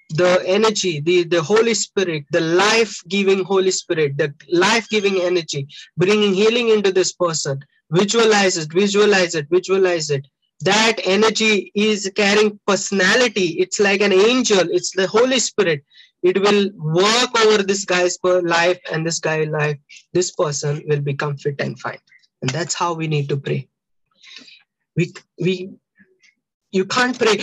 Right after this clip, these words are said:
"God bless him, God bless him, God heal him, God heal him." Jesus never prayed,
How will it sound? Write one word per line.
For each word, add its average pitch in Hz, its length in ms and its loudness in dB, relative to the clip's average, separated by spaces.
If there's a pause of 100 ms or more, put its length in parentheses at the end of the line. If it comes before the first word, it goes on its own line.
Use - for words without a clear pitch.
(160)
"God 233 400 2
bless 208 300 2
him, 208 180 2
God 196 340 2
bless 190 260 0
him, 185 120 0 (240)
God 214 360 2
heal 214 280 2
him, 202 160 2
God 196 240 2
heal 196 340 0
him." 180 80 -2 (340)
Jesus 247 320 0
never 226 240 2
prayed, 180 380 0